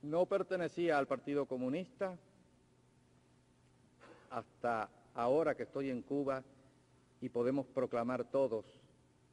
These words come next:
ante esta asamblea el marxismo-leninismo que sigue como teoría de acción la revolución cubana.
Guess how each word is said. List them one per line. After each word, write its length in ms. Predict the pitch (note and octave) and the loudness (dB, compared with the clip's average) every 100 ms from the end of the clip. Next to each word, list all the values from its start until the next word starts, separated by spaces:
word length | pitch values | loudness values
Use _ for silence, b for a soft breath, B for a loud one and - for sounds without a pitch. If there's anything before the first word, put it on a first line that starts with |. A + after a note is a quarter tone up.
| _ _ _ | _ _ _
ante 280 | B2 A2+ B2 | -10 -6 -6
esta 160 | - | -8
asamblea 580 | A#2+ G#2+ G#2 C#3 G3 F#3 - | -8 -8 -4 -2 -2 -4 -10
el 140 | A#2 A2+ | -8 -6
marxismo-leninismo 1400 | A#2 G#2+ - D3+ D3+ C#3 B2 A#2+ A#2 A#2+ E3 - F3 D#3+ - | -8 -8 -10 -10 -10 -8 -4 -4 -4 -6 -8 -10 -14 -14 -10
que 120 | C#3+ | -8
sigue 480 | B2+ D#3+ F3+ D#3+ C3+ - - - | -6 -6 -4 -6 -8 -12 -20 -4
como 240 | C3 C3+ | 0 0
teoría 380 | B2+ A#2+ D3 G3 | 0 -2 0 0
de 80 | D#3+ | 0
acción 480 | A#2+ - D3 D#3+ D#3+ - - - - | -2 -2 -2 -2 -6 -20 -20 -20 -8
la 120 | A2 | -4
revolución 540 | A2 G2+ G#2 - A2 A#2 | -2 -4 -6 -8 -8 -8
cubana. 340 | B2+ F#2+ F#2+ | -10 -10 -12